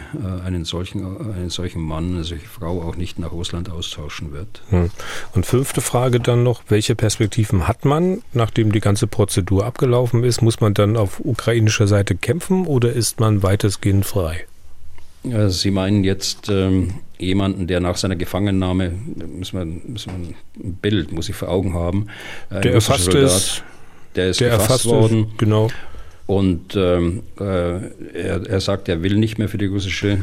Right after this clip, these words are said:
Speaker 1: äh, Seite kämpfen. Ähm, er will das Dekret des ukrainischen Präsidenten wahrnehmen. Dann wird er ganz sicher, äh, nicht mehr, äh, für die, für die, äh, russische Seite kämpfen müssen, sondern er wird aber auch nicht frei sein,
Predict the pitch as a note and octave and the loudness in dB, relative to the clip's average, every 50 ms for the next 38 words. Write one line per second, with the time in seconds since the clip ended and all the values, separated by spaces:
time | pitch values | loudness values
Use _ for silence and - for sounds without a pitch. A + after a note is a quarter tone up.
0 | - - - G2 F#2+ - - F#2 F#2 F#2+ - F2+ - - F#2+ F#2 F2+ - - G2 | -2 -2 -4 -4 -4 -2 -2 0 -2 -2 -4 -6 -4 -2 -2 -2 -2 -2 -2 -2
1 | F#2+ G2 - - - - - - - - - - - - F#2+ F#2 F2+ F#2 F2+ F2+ | -2 -4 -4 -8 -10 -10 -12 -12 -14 -14 -14 -14 -12 -8 -4 -4 -2 0 0 0
2 | F2 E2+ E2 - - - G#2 F#2+ F#2 D#2 F2 F#2 F#2 - - F#2+ F#2+ G2 G2+ G2 | 0 0 -2 -4 -6 -6 -4 -4 -4 -6 -8 -10 -10 -8 -4 -2 0 2 2 2
3 | F#2+ F2+ F2+ F2+ - - - - F2+ - - G2 F#2+ G#2 G#2 - F#2 F2+ - - | 2 2 2 0 -2 0 -2 -2 -4 -2 0 0 0 0 0 -2 -4 -4 -2 -2
4 | - - - - F2 - F2+ E2 E2 F#2 G2+ F#2 F2+ - G2 F2+ E2+ E2 E2+ - | -4 -4 -4 -6 -4 -2 -2 -2 0 0 0 -2 -2 -2 -2 -2 -2 -4 -6 -10
5 | - - F#2 F2 D#2+ E2 - F2 F2+ F#2+ - - G2 D#2+ D#2 D#2+ - - - G2+ | -8 -6 -4 -4 -4 -2 -2 0 0 0 -2 -4 -4 -6 -6 -6 -8 -10 -10 -8
6 | D#2 C#2 D2 E2 F2 F#2 G2 G2+ G2+ G2+ G#2 G#2 - - - - - - - E2+ | -6 -4 -2 -2 0 0 2 2 2 0 -2 -4 -8 -14 -18 -20 -16 -10 -6 -4
7 | D#2+ E2 F2 E2+ F#2 E2+ E2+ E2+ E2 - - - F2+ - - D2 C2+ - - - | -2 -2 -2 -2 -2 -2 -2 -2 -2 -4 -4 -6 -4 -4 -4 -4 -4 -6 -8 -10
8 | - - E2+ E2 E2+ D2+ D#2+ F2+ - - - - E2+ D#2+ D#2 D2 D2 D2+ - - | -10 -8 -8 -8 -8 -6 -6 -6 -6 -6 -8 -6 -4 -2 -2 -2 -4 -6 -10 -14
9 | - D3+ A#2+ F2 D#2+ D2 - - - F2+ E2+ D2 D2+ D2 C#2 C2 E2+ F#2 - - | -14 -12 -10 -8 -10 -10 -12 -12 -10 -8 -8 -6 -8 -8 -8 -10 -12 -14 -16 -18
10 | - - F2+ C#2+ - C2 B1+ B1 - - - - - - - - F#2 F2+ - - | -16 -16 -14 -14 -14 -14 -14 -14 -14 -12 -12 -12 -12 -14 -10 -4 -2 -2 0 0
11 | F#2 D#2 C#2+ - D2+ C2+ C2+ - - C2+ - - - D2+ C#2+ - - C2+ C2 C2+ | -2 -2 -4 -6 -8 -10 -10 -10 -12 -14 -12 -12 -12 -12 -12 -10 -12 -10 -10 -10
12 | C2+ - - E2 G2 G#2+ - - - - - - - - - - E2 D2+ D2 D#2 | -8 -8 -6 -6 -8 -8 -12 -16 -20 -20 -18 -20 -18 -14 -12 -10 -10 -8 -6 -6
13 | D#2 D2+ D#2 F2 - F#3 F#3 - - - E2 F#2+ G2 G2 F#2 E2+ D#2+ D#2+ E2 D#2 | -4 -4 -6 -6 -10 -14 -16 -16 -12 -6 -4 -2 0 0 2 2 2 0 0 0
14 | F#2+ F2+ - - - D#2+ F2 F#2 F#2 E2+ D#2+ D2 C#2 D#2 E2 F2 F#2 | -2 -6 -6 -4 -2 0 0 0 0 0 -2 -4 -4 -2 -2 -2 -2